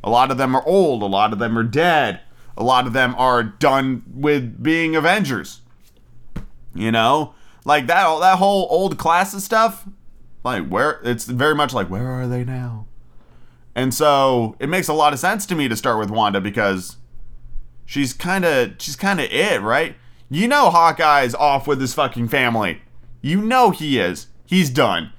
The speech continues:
There's no way y-, he's coming back from this. Who else do we have, really?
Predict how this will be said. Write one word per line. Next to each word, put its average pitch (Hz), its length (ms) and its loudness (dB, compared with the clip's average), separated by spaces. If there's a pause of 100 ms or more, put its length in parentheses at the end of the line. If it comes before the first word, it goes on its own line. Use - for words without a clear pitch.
(140)
There's 156 180 -2
no 180 240 2
way 139 340 2
y-, 127 240 -6
he's 127 240 -2
coming 117 260 -2
back 101 240 0
from 95 160 -8
this. 82 280 -4 (360)
Who 165 200 0
else 143 240 2
do 127 120 -4
we 113 100 0
have, 92 400 0
really? 113 480 0